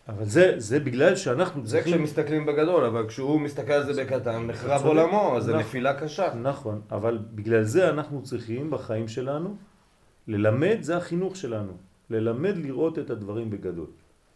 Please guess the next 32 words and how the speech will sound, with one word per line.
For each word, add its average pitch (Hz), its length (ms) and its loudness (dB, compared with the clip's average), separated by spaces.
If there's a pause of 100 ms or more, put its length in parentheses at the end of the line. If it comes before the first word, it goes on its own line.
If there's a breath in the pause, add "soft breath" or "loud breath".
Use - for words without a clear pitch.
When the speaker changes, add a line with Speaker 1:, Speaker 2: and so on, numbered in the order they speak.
(580)
Speaker 1:
ודבר 120 1500 2
חשוב, 170 540 4 (320)
לא 151 180 6
להגיד 220 360 12
לו, 180 200 12
"לא, 165 240 12
אתה 156 80 6
לא 156 100 12
סובל. 120 400 4 (1040)
זה 113 160 6
לא 165 100 10
נכון 147 300 6
מה 127 80 2
שאתה - 160 -2
מרגיש." 104 560 -4
אתה 214 80 4
מרגיש, 240 580 4 (100)
וזה 151 340 4
טוב 285 160 12
שאתה 226 140 6
מרגיש 185 300 2
ואתה 190 180 2
חייב 269 300 10
להרגיש, 135 320 4
כי 139 80 4
אתה 123 140 4
בריא. 180 320 8 (920 soft breath)
אתה 120 100 2
מרגיש 147 340 6
את - 40 2
הכאב 120 360 4
הזה. 85 200 -2